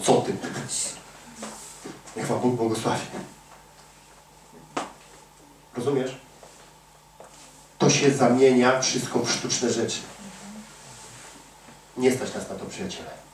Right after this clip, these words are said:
Kurczę, nie stać nas. Nie stać nas na to. To wam chciałem przekazać. Chciałem, żebyście zostali z tymi rzeczami.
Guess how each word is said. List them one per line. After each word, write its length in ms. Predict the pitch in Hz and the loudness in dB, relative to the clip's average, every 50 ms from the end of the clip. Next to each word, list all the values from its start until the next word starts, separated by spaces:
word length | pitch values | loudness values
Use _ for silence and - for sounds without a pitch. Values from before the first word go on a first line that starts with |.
| - - - - - - - - - 107 110 - 117 117 120 113 107 - - - - - - - - - - | -20 -20 -20 -20 -20 -20 -20 -20 -20 -20 -20 -20 -20 -18 -18 -18 -18 -20 -20 -20 -20 -20 -20 -20 -12 -6 -4
Kurczę, 400 | 139 147 143 131 - - - 120 | 0 0 0 0 0 -2 -2 0
nie 220 | 120 123 123 117 | 2 4 2 2
stać 280 | - - - - - - | 0 -4 -8 -12 -14 -16
nas. 180 | - - - - - - - - - - - - - - - - - - - - - - - - - - - - - - - - - - - - - - - - - 123 | -16 -18 -20 -20 -20 -20 -20 -20 -20 -20 -20 -20 -20 -20 -20 -20 -20 -20 -20 -20 -20 -20 -20 -20 -20 -20 -20 -20 -20 -20 -20 -20 -20 -20 -20 -20 -20 -20 -20 -14 -6 0
Nie 180 | 127 127 120 | 2 2 2
stać 260 | 113 104 - - - | 2 0 -6 -14 -16
nas 100 | - - | -16 -16
na 140 | - - - | -16 -18 -20
to. 140 | - - - - - - - - - - - - - - - - - - - - - - - - - - - - - - - _ _ - - - - - - - - - - - - - - - - _ - - - - - | -20 -20 -20 -20 -20 -20 -20 -20 -20 -20 -20 -20 -20 -20 -20 -20 -20 -20 -20 -20 -20 -20 -20 -20 -20 -20 -20 -20 -20 -20 -20 _ _ -20 -20 -20 -20 -20 -20 -20 -20 -20 -20 -20 -20 -20 -20 -20 -20 _ -20 -20 -20 -14 -6
To 100 | - 139 | -2 0
wam 100 | 139 135 | 0 0
chciałem 260 | 131 - 139 135 127 | 0 -2 -2 -2 0
przekazać. 460 | - - 127 - 127 113 - - - | 0 -2 -2 -2 -2 -2 -2 -4 -8
Chciałem, 180 | - - 123 120 | -6 -4 -4 -2
żebyście 300 | 120 120 123 - - 120 | -2 -4 -4 -4 -6 -6
zostali 360 | 113 113 - - 123 120 120 | -6 -6 -2 0 0 0 0
z 60 | 117 | -2
tymi 200 | - - 110 104 | -4 -6 -6 -6
rzeczami. 380 | 104 101 - - 98 95 90 | -6 -6 -6 -6 -8 -8 -12